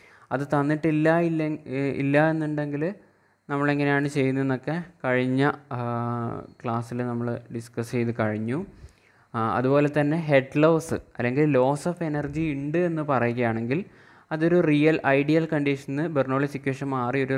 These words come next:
റിയൽ ഫ്ലൂയിഡിനുള്ള ബെർണോളിസ് ഇക്വേഷൻ എഴുതാം. അതായത് ഹെഡ് ലോസ് എച്ചിൽ കൂടെ ആഡ് ചെയ്തിട്ട്, ഇപ്പോൾ ക്വസ്റ്റ്യനിൽ ഹെഡ് ലോസ് തന്നിട്ടുണ്ടെങ്കിൽ നമുക്ക് normally നമ്മൾ യൂസ് ചെയ്യുന്ന ഇക്വേഷൻ വെച്ചിട്ട് ചെയ്യാൻ ബുദ്ധിമുട്ടുണ്ട്. അപ്പോൾ നമ്മൾ ആ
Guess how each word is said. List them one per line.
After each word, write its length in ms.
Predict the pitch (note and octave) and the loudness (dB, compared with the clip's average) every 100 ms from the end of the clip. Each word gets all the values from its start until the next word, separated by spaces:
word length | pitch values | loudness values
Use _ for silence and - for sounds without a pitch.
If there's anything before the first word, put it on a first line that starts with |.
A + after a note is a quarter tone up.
| C3 | 0
റിയൽ 260 | C3+ D#3 F3+ - - _ _ _ | 2 2 0 -6 -20 _ _ _
ഫ്ലൂയിഡിനുള്ള 580 | C#3+ D3 C#3 C#3+ C3+ C3+ D#3+ | -2 0 2 0 2 2 2
ബെർണോളിസ് 460 | C#3 C3 C3 B2+ C3 | 2 2 2 0 -2
ഇക്വേഷൻ 340 | - A#2+ A#2 A#2+ | 0 -2 0 -2
എഴുതാം. 240 | G#2 G#2+ G#2 | -2 -2 -2
അതായത് 220 | A#2+ B2 C#3+ | -2 -2 0
ഹെഡ് 240 | B2 A#2 B2 | -2 0 0
ലോസ് 220 | C3 C3 | 2 0
എച്ചിൽ 280 | A2+ - B2+ B2 | -2 0 0 2
കൂടെ 140 | A#2 A2 | 2 2
ആഡ് 160 | A2 A#2 | 2 0
ചെയ്തിട്ട്, 380 | A2+ A2+ G#2+ D#3+ - - - | 0 -4 -6 -8 -8 -20 -20
ഇപ്പോൾ 120 | - C3+ | -14 -6
ക്വസ്റ്റ്യനിൽ 480 | C3+ C3 D3+ D3 D#3 G3 | -4 -2 -2 2 2 2
ഹെഡ് 200 | D3 C3+ | 0 0
ലോസ് 200 | D3+ E3+ E3 | 0 0 0
തന്നിട്ടുണ്ടെങ്കിൽ 920 | D3+ D3 F3+ E3+ D3 D3+ E3 D3 C#3+ C#3+ - _ _ _ B2 | 0 0 -2 -2 -2 0 0 0 -4 -6 -12 _ _ _ -4
നമുക്ക് 360 | A#2+ A#2+ A#2+ A#2+ A#2+ - - C3 | -2 -4 0 2 2 0 -8 -4
normally 380 | A#2+ A#2+ B2+ D3+ C#3+ | 0 2 4 4 4
നമ്മൾ 160 | C3 C3 | 0 -2
യൂസ് 180 | B2 B2 | -4 -2
ചെയ്യുന്ന 340 | B2+ B2 A#2+ A#2 A#2 | -2 0 -2 -2 -4
ഇക്വേഷൻ 420 | - A#2 A#2 B2+ A#2+ | -2 -2 -2 -4 -4
വെച്ചിട്ട് 320 | A2+ A#2 - A#2+ | -4 -6 -12 -6
ചെയ്യാൻ 240 | B2 A2+ A2+ A2+ | -2 -2 -2 -2
ബുദ്ധിമുട്ടുണ്ട്. 520 | A2 A2+ A2+ A#2 C3+ D3 | -2 -2 -2 0 0 0
അപ്പോൾ 140 | C3 C3 | -2 -4
നമ്മൾ 180 | B2+ C#3 G3+ - _ _ _ _ | -2 -2 -4 -12 _ _ _ _
ആ 80 | _ | _